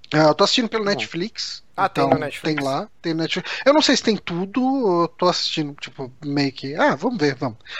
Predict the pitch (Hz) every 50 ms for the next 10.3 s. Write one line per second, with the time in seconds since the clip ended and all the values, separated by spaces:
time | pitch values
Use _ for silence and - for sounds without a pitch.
0 | - - - - - 135 135 135 135 127 139 - - - 175 - - - 202 190
1 | 185 - 185 170 160 160 135 - - - 156 147 147 139 156 170 - 165 147 143
2 | - 160 156 151 160 160 160 160 160 156 156 156 151 147 151 143 131 - - 156
3 | 147 - 160 156 160 165 175 190 202 - - - - - - - - - - -
4 | - 170 165 165 160 156 156 151 160 147 - - 165 - - 156 151 151 156 156
5 | - 156 151 143 - - - 151 147 131 131 143 165 156 - - 135 123 127 113
6 | 107 117 151 170 170 151 131 120 117 113 113 - - 120 113 104 127 147 156 139
7 | - - 120 117 110 - - 120 - 117 117 123 131 135 127 - - 135 - -
8 | - 143 147 151 151 156 156 156 151 147 143 151 147 156 151 - - - 156 139
9 | - - - 143 131 147 147 151 139 143 139 - 131 131 127 120 117 - 131 117
10 | 117 107 95 - -